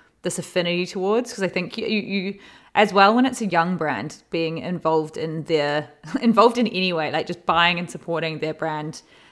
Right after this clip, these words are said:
feels really nice. Like, I just love wearing Alex Higgins stuff. And then being in L A, I think because it's a bit bigger, it feels,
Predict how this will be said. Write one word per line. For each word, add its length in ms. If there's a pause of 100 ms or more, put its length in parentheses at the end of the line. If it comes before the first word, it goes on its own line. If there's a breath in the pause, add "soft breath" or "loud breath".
(160 soft breath)
feels 480
really 600 (320)
nice. 460
Like, 120
I 80
just 200
love 240
wearing 240
Alex 300
Higgins 300
stuff. 460
And 100
then 120
being 260
in 80
L 160
A, 180
I 40
think 200
because 200
it's 100
a 60
bit 180
bigger, 400 (840 loud breath)
it 140
feels, 340